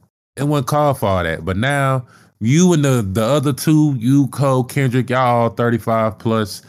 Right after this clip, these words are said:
y'all should be on your way out the door. So out the door, you need to leave with some party favors and leave us with some fucking classics. J. Cole is the only person trying to hold up his end of the bargain, I feel like.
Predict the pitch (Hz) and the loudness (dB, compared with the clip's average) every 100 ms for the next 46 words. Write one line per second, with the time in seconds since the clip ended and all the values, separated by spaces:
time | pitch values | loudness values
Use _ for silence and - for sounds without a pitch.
0 | _ _ - 104 131 139 135 104 117 113 | _ _ -6 -2 0 0 -2 0 2 2
1 | 104 - 113 113 101 101 92 98 82 80 | -2 -2 0 0 0 -2 -2 -4 -6 -2
2 | 92 73 - - 92 - 135 147 139 113 | -2 -4 -8 -6 -6 -2 -2 0 -2 0
3 | 135 117 107 113 101 101 107 107 95 98 | 0 0 0 -2 0 0 2 2 0 -2
4 | 90 - 113 98 90 87 87 78 78 - | -6 -4 -2 -2 -4 -4 -4 -6 -10 -16
5 | _ - 98 95 110 101 95 95 92 90 | _ -8 -4 0 0 0 -4 -6 -6 -6
6 | - 107 95 90 92 87 73 - - - | -4 -4 -4 -6 -4 -4 -6 -14 -18 -20
7 | - _ _ _ _ - 101 165 - 175 | -20 _ _ _ _ -6 0 0 2 2
8 | 165 127 131 139 120 131 131 113 - 131 | 2 2 2 0 0 0 0 -4 -2 -2
9 | 117 107 117 117 110 95 113 92 110 101 | 0 0 0 0 0 -2 -4 -2 -2 0
10 | 95 85 87 71 78 87 87 85 78 71 | -2 -2 -2 -4 -8 -8 -6 -8 -8 -10
11 | - | -14